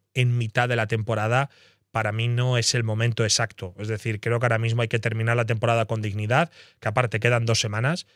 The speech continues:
y creo que después de eso hay que hablarlo. Eh, ahora mismo, por, ya te digo que por tiempo no va a ser, porque vamos a tener tiempo de sobra para llegar al mercado y vamos a tener tiempo de sobra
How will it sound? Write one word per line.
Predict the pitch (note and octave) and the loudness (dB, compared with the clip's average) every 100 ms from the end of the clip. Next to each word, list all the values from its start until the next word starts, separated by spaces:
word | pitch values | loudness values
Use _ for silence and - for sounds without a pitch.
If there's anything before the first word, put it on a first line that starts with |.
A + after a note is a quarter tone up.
| _ _ - | _ _ -4
y | B2 A2+ G#2+ G#2 G2 F#2+ | -2 0 -2 -4 -4 -6
creo | - A2+ A2 A2 | -4 0 2 2
que | A#2+ | 0
después | A#2 G#2 - C#3 C3 A2+ | 0 -2 2 6 6 6
de | A#2+ | 2
eso | - | 2
hay | C#3 | 0
que | B2 | 0
hablarlo. | G#2+ G#2+ F#2+ F#2 G#2 - | 0 -2 -2 -8 -12 -6
Eh, | G#2+ G#2+ | -4 0
ahora | A#2 B2 | 2 2
mismo, | A2+ B2+ C3+ B2+ - - _ _ | 4 4 4 2 -4 -20 _ _
por, | D#3 D3+ C#3 C3+ C3 B2+ | 6 6 6 4 2 0
ya | C3+ C#3+ | 2 4
te | D3 | 4
digo | D3 D#3+ | 2 2
que | - C3+ | 0 2
por | C#3 B2 | 4 2
tiempo | - D#3 D#3 E3+ | 2 2 4 6
no | C#3+ C3+ | 6 6
va | B2 | 6
a | |
ser, | - C#3 F3+ - - _ _ | 4 4 2 -4 -20 _ _
porque | C3+ A#2 A#2 | 0 2 2
vamos | A#2 C3+ C3 | 4 4 4
a | B2+ | 2
tener | B2 B2 A#2 | 2 2 2
tiempo | C3 B2+ C3+ | 2 2 2
de | B2 | 2
sobra | - C3+ B2+ A#2+ | 4 4 4 2
para | A#2+ A#2 | 2 0
llegar | A2+ A2+ A2+ | 0 2 0
al | |
mercado | A2 G#2 G2 C3+ D#3 F3 | 0 -2 0 2 4 2
y | B2+ | 2
vamos | A#2 A#2 | 2 0
a | A2+ | -2
tener | A#2 A#2 | -2 -4
tiempo | G#2+ A#2+ A2+ | -2 -4 -2
de | G#2+ | -2
sobra | - A#2+ B2+ D3+ | 0 2 2 0